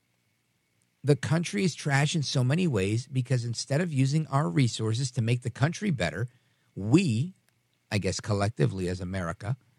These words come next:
continue to oppress marginalized groups that we have targeted since the beginning of times. I would hate to live life thinking like that. I would hate to live my life thinking that there are marginalized groups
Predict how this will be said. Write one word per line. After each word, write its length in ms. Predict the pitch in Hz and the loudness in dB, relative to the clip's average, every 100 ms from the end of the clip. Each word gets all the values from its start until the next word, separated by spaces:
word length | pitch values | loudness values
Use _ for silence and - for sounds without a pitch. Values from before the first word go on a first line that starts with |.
| _ _ _ _ _ - | _ _ _ _ _ 0
continue 580 | 156 123 - 151 147 165 | 2 2 2 2 4 2
to 260 | 170 143 | 2 2
oppress 520 | 143 - 120 113 117 | 2 0 2 2 0
marginalized 1000 | 113 104 107 110 123 143 147 135 131 127 | -2 0 2 2 2 0 0 0 -2 -4
groups 320 | 98 90 107 - | -4 -6 -6 -8
that 160 | 95 - | -10 -6
we 220 | 107 117 | -2 0
have 240 | 117 101 - | 0 -2 -12
targeted 720 | - 139 226 202 123 76 - _ _ _ | -12 -2 0 2 -2 -2 -14 _ _ _
since 340 | - 185 160 | -4 -2 -2
the 120 | - 165 | -4 -4
beginning 500 | 151 123 98 113 139 | -2 -2 -4 -4 -6
of 140 | 143 | 0
times. 460 | 185 220 226 113 - _ _ _ _ _ _ _ _ _ _ _ | 0 2 -2 -6 -10 _ _ _ _ _ _ _ _ _ _ _
I 160 | - 185 | 0 2
would 140 | 240 | 4
hate 380 | 131 180 226 - | 2 4 2 2
to 100 | 160 | 2
live 320 | 139 156 160 | 4 6 4
life 520 | 127 139 156 110 - _ _ | 4 2 2 0 -4 _ _
thinking 540 | - - 180 175 180 | -10 2 4 4 2
like 220 | 170 180 185 | 2 0 -2
that. 260 | 185 - _ _ _ _ _ - | -6 -6 _ _ _ _ _ 0
I 100 | 180 | 2
would 160 | 190 | 2
hate 300 | 127 175 220 - | 0 -2 -4 -2
to 100 | 175 | 2
live 260 | 185 175 | 2 2
my 160 | 160 156 | 2 2
life 360 | 147 143 120 - | 2 0 -2 0
thinking 380 | 160 135 92 - _ _ - | -2 0 -6 -6 _ _ -2
that 140 | 120 127 | -2 2
there 200 | 147 147 | 4 6
are 120 | 151 | 4
marginalized 1200 | 127 117 131 160 175 175 165 156 143 151 127 - | 4 4 4 2 0 0 0 0 2 0 -2 -2
groups 500 | 139 143 - - | 2 2 0 -8